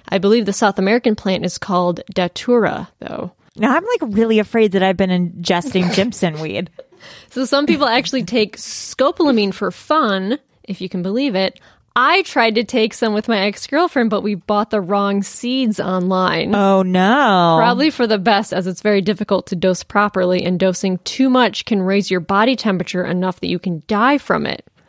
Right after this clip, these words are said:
Speaker 1: Even if we dosed it correctly, it would have been terrible.
Speaker 2: <gasps> Oh my God, it's in Los Feliz.
Speaker 1: What?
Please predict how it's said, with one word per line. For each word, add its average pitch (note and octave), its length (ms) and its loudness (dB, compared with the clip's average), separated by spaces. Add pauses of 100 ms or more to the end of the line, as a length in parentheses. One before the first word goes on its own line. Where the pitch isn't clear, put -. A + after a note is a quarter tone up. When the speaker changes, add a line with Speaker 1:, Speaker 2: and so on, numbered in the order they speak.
(260)
Speaker 1:
Even B3+ 280 4
if C4+ 140 0
we A#3 120 2
dosed G#3+ 460 0
it - 80 -2
correctly, G3+ 540 -2
it E3+ 100 0
would F3+ 140 -4
have F3 140 -4
been E3+ 180 -4
terrible. - 680 -4 (140)
Speaker 2:
<gasps> A3+ 380 -4 (100)
Oh A#3 80 4
my B3 120 2
God, C4+ 160 4
it's G#3 220 -2
in A#3 220 2
Los G#3 220 4
Feliz. F#3 560 -2
Speaker 1:
What? G#3 640 0